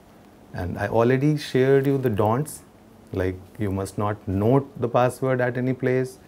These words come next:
You must save your pa-, you must not save the password into the browser.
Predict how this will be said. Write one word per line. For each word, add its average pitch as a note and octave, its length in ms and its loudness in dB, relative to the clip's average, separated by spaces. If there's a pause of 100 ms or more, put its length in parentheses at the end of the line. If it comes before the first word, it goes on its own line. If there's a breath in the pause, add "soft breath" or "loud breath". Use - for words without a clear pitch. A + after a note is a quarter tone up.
(240 loud breath)
You G2 120 0
must F#2 280 -2
save C3 280 8
your C3+ 120 4
pa-, B2+ 240 0
you A#2+ 120 4
must A2 220 -2
not C3 220 2
save B2+ 340 4
the A#2 80 0
password B2 460 0
into B2 180 -2
the A#2+ 60 0
browser. B2+ 480 2